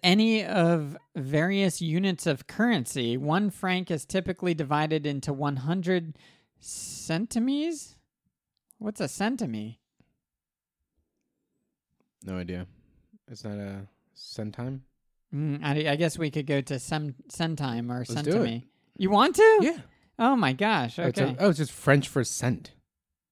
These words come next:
Speaker 1: All right. Oh, that makes sense. If a franc is divided into I guess. Maybe Frank, well, we never learned about <laughs> Franks.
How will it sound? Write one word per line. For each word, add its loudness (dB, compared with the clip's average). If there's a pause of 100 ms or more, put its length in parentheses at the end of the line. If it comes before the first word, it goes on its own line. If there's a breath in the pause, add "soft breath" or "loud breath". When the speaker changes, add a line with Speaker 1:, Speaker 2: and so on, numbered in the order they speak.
Speaker 1:
All 4
right. 0 (440)
Oh, 2
that 0
makes -2
sense. -6
If -8
a -8
franc -8
is -8
divided -4
into -6 (500)
I -12
guess. -2
Maybe -4
Frank, -6
well, -2
we 0
never 0
learned -2
about 4
<laughs> -10
Franks. 4